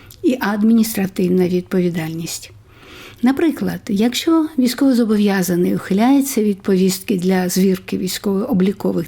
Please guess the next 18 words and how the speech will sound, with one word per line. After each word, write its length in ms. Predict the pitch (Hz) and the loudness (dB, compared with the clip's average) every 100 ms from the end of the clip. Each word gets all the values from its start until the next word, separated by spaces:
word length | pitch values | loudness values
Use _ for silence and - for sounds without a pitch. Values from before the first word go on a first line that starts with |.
| - | -2
даних, 340 | 269 294 208 - - - - | 2 2 0 -6 -20 -20 -6
до 180 | 190 185 | 0 2
нього 400 | 196 185 185 254 277 - - - | 2 2 2 0 -2 -16 -18 -4
застосовується 960 | 208 311 - 269 - 262 247 240 - 233 | 0 0 0 -2 0 2 2 2 0 -2
адміністративна 1000 | 190 196 185 - 190 - 240 247 247 247 - - | 0 0 0 -4 -6 0 2 4 2 -2 -16 -8
відповідальність, 960 | 180 208 214 202 196 185 175 196 180 - | -2 -2 -2 -2 0 -2 -2 -2 -4 -4
тобто 340 | 208 185 - 240 | -6 -6 -4 -4
штраф. 680 | - - 185 165 - - - - - - - - - - - - | -4 -6 -6 -6 -10 -16 -20 -20 -20 -20 -20 -20 -20 -20 -20 -6
Якщо 460 | 247 247 330 320 302 | -4 0 0 2 4
військовозобов'язаний 1400 | 262 - - 220 190 196 185 175 185 220 226 240 185 175 | 2 0 0 0 2 0 0 0 0 0 0 0 0 -2
пройшов 560 | - 196 185 - 302 285 | -4 -4 -4 0 2 4
медичну 680 | 214 196 196 202 185 - 214 | 2 2 0 0 -2 -6 -6
комісію, 500 | 196 190 185 208 196 | -4 -4 -4 -2 0
був 200 | 208 202 | 0 0
визнаний 600 | 190 214 185 233 226 196 | 0 0 0 -2 -2 -4
придатним 640 | 202 202 196 190 202 196 | -2 0 0 -2 -2 -2
до 120 | 190 | -2
служби, 480 | 185 277 285 277 180 | -4 0 0 -2 -10